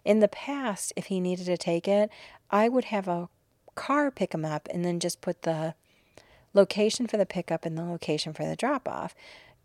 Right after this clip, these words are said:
Because I was doing it on my phone, you couldn't do current location. But since he was going to a park,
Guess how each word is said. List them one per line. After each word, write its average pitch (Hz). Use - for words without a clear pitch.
Because 190
I 202
was 202
doing 175
it 165
on 160
my 220
phone, 160
you 170
couldn't 180
do 160
current -
location. 220
But 196
since 277
he 311
was 269
going 190
to 180
a 160
park, 208